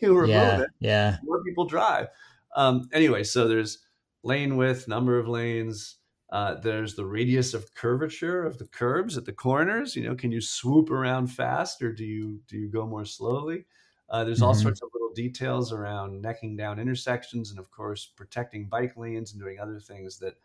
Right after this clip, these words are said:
Speaker 1: that kind of remind people that the roadway is shared. Parallel parking is a super imp-,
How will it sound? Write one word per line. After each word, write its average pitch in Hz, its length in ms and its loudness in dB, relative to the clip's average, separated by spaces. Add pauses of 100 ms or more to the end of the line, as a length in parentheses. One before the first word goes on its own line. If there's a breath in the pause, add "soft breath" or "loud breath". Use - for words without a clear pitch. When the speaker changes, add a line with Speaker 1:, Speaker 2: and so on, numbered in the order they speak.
(380)
Speaker 1:
that 101 120 -12
kind 113 220 -6
of 98 100 -8
remind 104 440 -6
people 95 260 -10
that 90 100 -12
the 95 100 -12
roadway 98 380 -8
is 98 80 -14
shared. 110 480 -4 (360 soft breath)
Parallel 131 440 2
parking 156 560 0
is 113 140 0
a 117 60 -4
super 160 440 0
imp-, 123 200 -4